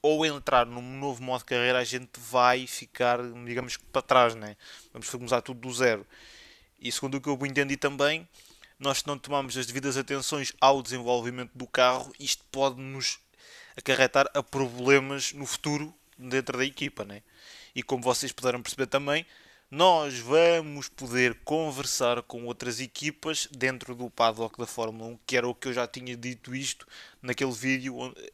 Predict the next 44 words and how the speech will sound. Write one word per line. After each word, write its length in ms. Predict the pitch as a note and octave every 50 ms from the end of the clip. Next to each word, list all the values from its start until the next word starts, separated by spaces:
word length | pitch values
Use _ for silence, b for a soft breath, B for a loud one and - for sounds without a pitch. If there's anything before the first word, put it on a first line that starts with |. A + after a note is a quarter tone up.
| _ - B2
naquele 240 | B2+ - - C#3
vídeo 200 | A2+ B2+ B2 B2+
informativo 600 | C3+ C3+ B2 - C3+ C3 C3 B2+ - - C3 -
que 80 | - -
eu 60 | C#3
trouxe, 380 | C3+ - C3+ C#3+ D#3 - - - B B B B B B -
que 80 | -
há, 120 | A#2+ A2+ A2+
acho 80 | A2+
que 80 | - -
foi 80 | B2+
há 40 | A#2+
dois 220 | A#2+ A#2 B2 A#2+ A2+
dias, 320 | A#2+ B2 C3 C3+ - B B B B B B B B
onde 220 | - B2 B2 C#3
eu 80 | C3+ B2+
disse 360 | C#3+ F3 F3+ - - - - - _
que 120 | - - D3+
nós 320 | C#3 C#3 C#3 C#3 C3 - -
iríamos 380 | - C#3 B2+ C#3+ D3+ C#3+ C3 -
ter 160 | - C#3 B2
burburinhos 720 | A#2+ B2 D3+ D#3 C#3+ B2+ C3 B2+ B2+ C#3 C3+ C3+ C3 - -
dentro 340 | - - C3+ C3 - C3+ A#2+
do 120 | A#2 B2+
paddock. 520 | - - A#2+ A#2 G2+ G#2+ G#2 G2+ - - - _ _
E, 220 | - C#3+ C#3 C3+ C3 _ _ _ -
e 140 | - C3+ C3+
é 60 | C#3
o 80 | C#3+ C#3
que 140 | - - -
se 120 | - -
vê 200 | A#2+ C3+ C3+ C#3+
aqui. 300 | D3 - - A#2+ A2 G#2 B B B B B B B B
Nós 180 | - B2+ B2 A2
vamos 240 | - C#3+ C#3 C3 -
ter 160 | - C#3 C3
burburinhos 600 | A2+ B2 B2+ B2 A#2 B2+ B2+ C3 C3+ C#3 - B B B B B
dentro 360 | _ A2+ C3 C3+ C3 A#2+ B2 B2
do 100 | B2+ B2
paddock 560 | - C3 C3 B2 B2 B2+ B2+ - _ - A#2
da 140 | - C3+ B2
Fórmula 340 | - C3+ C3 B2 B2+ C3+
um. 180 | C3+ B2+ A#2 G#2+
Portanto, 360 | - - - C#3 A#2+ G#2 -